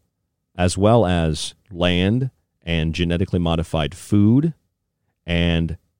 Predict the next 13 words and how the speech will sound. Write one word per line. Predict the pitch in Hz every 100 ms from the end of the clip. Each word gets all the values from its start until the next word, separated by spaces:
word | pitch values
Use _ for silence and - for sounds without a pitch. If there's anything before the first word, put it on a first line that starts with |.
| _
synthetic | - 98 - 92 87 -
meat. | 87 90 123 185 - - _ _ _ _ _ _ _ _ _ _ _ _ _ _ _ _ _ _ _ _
Forbes | _ - 123 107 98
magazine | 110 123 113 107 101 95 - _ _ _ -
published | 110 104 104 -
in | 95
January | 85 95 107 107 104 98 92
of | 82
this | 101 98
year | 92 127 127 104 117 _ _ _ _
how | - 90
Bill | 87 104
Gates | 92 101 117 - -